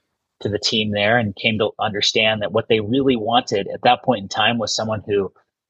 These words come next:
understood the court, um, understood courtroom advocacy. They wanted someone to run litigation who had seen a lot of different cases, uh, and worked on a wide range of issues. And of course, you have nothing, if not a diverse docket of cases, when you sit as a magistrate judge or a,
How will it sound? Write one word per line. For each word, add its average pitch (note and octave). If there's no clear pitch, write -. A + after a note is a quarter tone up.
understood A#2
the G#2+
court, -
um, G#2
understood A2
courtroom A2+
advocacy. C#3
They A2
wanted A2
someone A2+
to G#2+
run G#2+
litigation A2
who G#2
had G2
seen A#2+
a G#2+
lot G#2+
of A#2+
different A2
cases, D3+
uh, A2
and A2+
worked A2
on G#2+
a G2
wide A2
range G#2+
of F#2
issues. B2
And A2
of G#2
course, -
you A#2
have G#2
nothing, A#2
if A2+
not A#2
a G#2
diverse A2
docket G#2
of G2
cases, A2+
when G#2
you G2
sit G#2+
as G2
a G2+
magistrate G#2
judge G#2
or G2
a, F#2